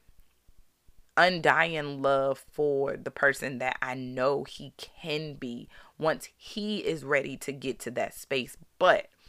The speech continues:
I had to remember he had to be ready to get to that space. And,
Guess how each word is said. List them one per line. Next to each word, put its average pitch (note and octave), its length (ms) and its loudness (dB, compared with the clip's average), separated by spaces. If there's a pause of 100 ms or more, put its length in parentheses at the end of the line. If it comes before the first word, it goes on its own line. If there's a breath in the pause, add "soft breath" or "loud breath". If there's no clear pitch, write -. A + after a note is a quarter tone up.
(560 soft breath)
I D3+ 60 2
had D#3 400 0
to E3 120 -8
remember D#3+ 420 -2
he G#3 500 -6
had - 340 2
to - 100 -10
be C#3+ 160 -12
ready C#3+ 360 -2
to C#3 80 -8
get B2+ 240 -8
to - 100 -12
that - 240 -8
space. - 480 -12 (480 loud breath)
And, D3+ 760 -2